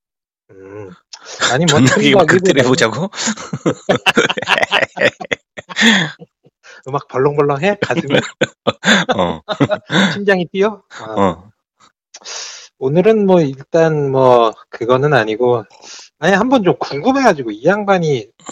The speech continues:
Speaker 1: 되게
Speaker 2: 음.
Speaker 1: 독특한 캐릭터잖아.
Speaker 2: 아, 진짜 말 잘했는데
Speaker 1: 어.
Speaker 2: 나는 솔직히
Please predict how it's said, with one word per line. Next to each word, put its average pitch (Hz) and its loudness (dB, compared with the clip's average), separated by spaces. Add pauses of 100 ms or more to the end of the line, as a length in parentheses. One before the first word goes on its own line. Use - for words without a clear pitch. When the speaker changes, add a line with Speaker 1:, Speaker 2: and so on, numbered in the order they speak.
(100)
Speaker 1:
되게 - 2
Speaker 2:
음. - -4
Speaker 1:
독특한 - -4
캐릭터잖아. 110 -4 (960)
Speaker 2:
아, - -2
진짜 92 -2
말 80 -6
잘했는데 78 -4 (460)
Speaker 1:
어. 110 -12 (460)
Speaker 2:
나는 90 0
솔직히 - -6